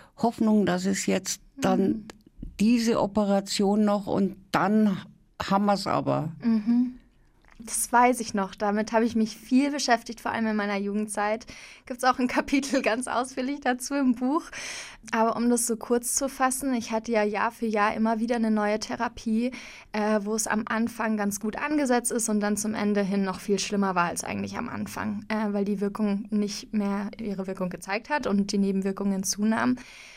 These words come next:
Speaker 2: Und ich weiß noch, ich hab ganz viel Hoffnung oft in dieses neue Medikament aber gesetzt. Also ich hab immer wieder gehofft, „Auch hoffentlich ist das jetzt der Durchbruch so, der auf mich wartet.“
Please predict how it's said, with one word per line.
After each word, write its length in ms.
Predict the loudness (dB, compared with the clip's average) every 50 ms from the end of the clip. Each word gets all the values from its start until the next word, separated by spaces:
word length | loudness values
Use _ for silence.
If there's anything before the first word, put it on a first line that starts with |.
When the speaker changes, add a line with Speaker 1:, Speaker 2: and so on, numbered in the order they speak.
| -20 -20 -6 0
Speaker 2:
Und 260 | 2 4 4 4 2
ich 120 | 2 2
weiß 200 | 4 4 4 4
noch, 100 | 4 0
ich 140 | 0 0 -2
hab 160 | -2 -2 0
ganz 320 | 0 2 2 2 0 0 -2
viel 160 | -2 0 0
Hoffnung 320 | 0 2 2 0 0 2
oft 180 | 0 -2 0 2
in 120 | 2 2
dieses 280 | 2 2 0 -2 -2 0
neue 220 | 2 2 4 4
Medikament 640 | 4 4 4 2 0 0 2 4 4 4 4 4 2
aber 180 | 0 0 0 0
gesetzt. 560 | 0 -2 -2 -2 -4 -4 -4 -6 -6 -6 -10 -8 -4
Also 200 | -4 -2 -2 -2
ich 100 | -4 -4
hab 180 | -6 -4 0 2
immer 280 | 4 6 6 6 6
wieder 200 | 6 4 4 4 2
gehofft, 360 | -2 -4 -4 -6 -8 -6 -4
„Auch 200 | -4 -4 -2 -2
hoffentlich 380 | -2 0 0 0 -2 -2 -4 -4
ist 200 | -4 -4 -2 -2
das 200 | -2 -2 0 0
jetzt 220 | -2 -2 -2 -2
der 120 | -2 -2 2
Durchbruch 480 | 4 4 4 4 2 -2 -4 -4 -2
so, 180 | -2 -4 -4 -2
der 180 | -2 0 0
auf 140 | 0 0 0
mich 180 | 0 0 0 2
wartet.“ 520 | 4 4 4 4 4 4 2 2 2 0